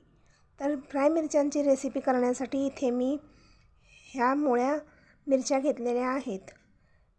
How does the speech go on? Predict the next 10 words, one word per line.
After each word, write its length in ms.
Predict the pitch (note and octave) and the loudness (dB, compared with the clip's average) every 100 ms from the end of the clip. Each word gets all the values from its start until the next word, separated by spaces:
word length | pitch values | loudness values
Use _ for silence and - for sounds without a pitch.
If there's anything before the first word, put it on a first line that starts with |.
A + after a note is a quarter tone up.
| _ - - C4 | _ -20 -20 -4
आता 140 | D4+ | 0
ह्या 180 | D#4 D#4 | 4 4
मिरच्यांना 540 | E4+ C4+ D4+ C4 C4+ | 2 0 0 0 2
मी 280 | C4+ C4+ C#4+ | 0 0 0
स्वच्छ 400 | C#4+ C4 B3 - | -2 -6 -4 -4
धुवून 380 | D4+ - C4+ D4 | -4 -4 -2 -2
आणि 200 | D4+ C4+ | 0 -2
पुसून 400 | C4+ C4 C#4 D4 | 0 -2 0 0
घेतलेल्या 460 | C#4+ C#4+ A#3+ A#3 A#3+ | 0 -2 -2 -2 -2
आहेत. 340 | B3+ A3+ - | -4 -8 -14